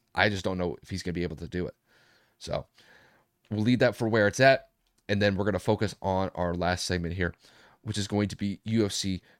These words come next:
two eighty-one. I thought U F C two eighty-one lived up to expectations. I thought the main card was phenomenal. I think looking back at this card specifically,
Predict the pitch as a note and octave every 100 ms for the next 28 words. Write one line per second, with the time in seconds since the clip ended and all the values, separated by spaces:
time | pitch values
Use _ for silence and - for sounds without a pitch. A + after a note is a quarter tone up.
0 | _ - A#2 F#2+ F#2 E2+ A1+ G#1+ - _
1 | _ _ _ _ _ _ - - A#2+ A2+
2 | A2 A#2 - A2 A2+ G#2+ G2+ G#2+ G#2 G2
3 | G2+ - F#2+ F2+ A#2 A2 G2 - F#2+ E2
4 | F#2 F#2 G2+ G2 F2 - F2 G2+ A#2 A#2+
5 | A#2+ - - - - - - G#2+ A2+ B2+
6 | C#3 A2 A2+ A#2+ G#2+ G2+ - A2+ - F#2
7 | A#2+ A2+ F2+